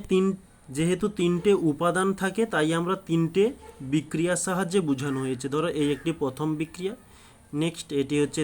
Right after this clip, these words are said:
দ্বিতীয় বিক্রিয়া, এটি হচ্ছে তৃতীয় বিক্রিয়া। যদি ওই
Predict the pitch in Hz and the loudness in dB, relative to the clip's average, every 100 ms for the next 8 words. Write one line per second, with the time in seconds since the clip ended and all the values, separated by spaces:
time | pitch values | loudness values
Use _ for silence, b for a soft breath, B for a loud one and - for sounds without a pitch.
0 | 127 123 127 151 147 151 156 185 247 - | -2 -2 0 0 0 -4 -4 -4 -6 -12
1 | - - - 135 147 156 - 214 156 135 | -20 -20 -6 -4 -2 -4 -2 -2 -2 -2
2 | - 131 117 117 - 120 - - - b | -2 -2 -2 -6 -10 -12 -12 -20 -20 b
3 | b b b b - 139 180 190 233 277 | b b b b -8 0 0 2 -2 -4
4 | - - 165 | -12 -2 0